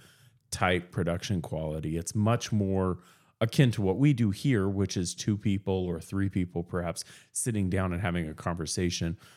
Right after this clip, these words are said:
Uh, but, but they do it in a way that feels more like Radio Lab. You know, these are knowledgeable people talking,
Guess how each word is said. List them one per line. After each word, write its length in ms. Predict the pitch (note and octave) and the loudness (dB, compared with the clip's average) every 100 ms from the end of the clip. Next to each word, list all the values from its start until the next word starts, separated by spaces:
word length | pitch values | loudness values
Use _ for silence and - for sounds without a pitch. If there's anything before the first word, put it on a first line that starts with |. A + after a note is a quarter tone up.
| _ _ _ | _ _ _
Uh, 320 | G2+ G2 F#2+ | 2 2 0
but, 440 | F2+ G2 G2+ F#2 - G#2+ - | -2 0 0 0 -8 -12 -10
but 300 | F#2+ G#2+ A#2+ | -8 0 2
they 140 | - G#2 | 4 2
do 340 | G#2 D#3+ D#3 | 2 4 6
it 100 | B2 | 6
in 120 | G2+ | 4
a 80 | F#2 | 2
way 280 | F2+ F#2+ F#2 | 2 2 2
that 240 | E2 - - _ _ | 0 -8 -10 _ _
feels 800 | C3+ B2+ A2+ F#2 F2 E2+ D#2+ - | 2 4 4 2 0 -2 -4 -6
more 340 | G2 G2+ F2+ | -2 0 0
like 380 | - D2+ D2+ - - - | -2 -6 -8 -12 -16 -6
Radio 380 | F#2 E2+ E2 D#2+ | -2 -2 -4 -6
Lab. 380 | D#2 D#2+ D2+ | -8 -8 -6
You 100 | E2 | -6
know, 220 | E2+ E2 E2 | -4 -2 -2
these 220 | F#2 F2+ | -2 -2
are 80 | E2+ | -2
knowledgeable 580 | F#2+ G2 F#2+ F2 F2 | 0 2 0 -2 -6
people 380 | E2 F2+ E2+ E2 | -4 -2 -2 -6
talking, 480 | - - F2+ F2+ | -10 -4 -4 -4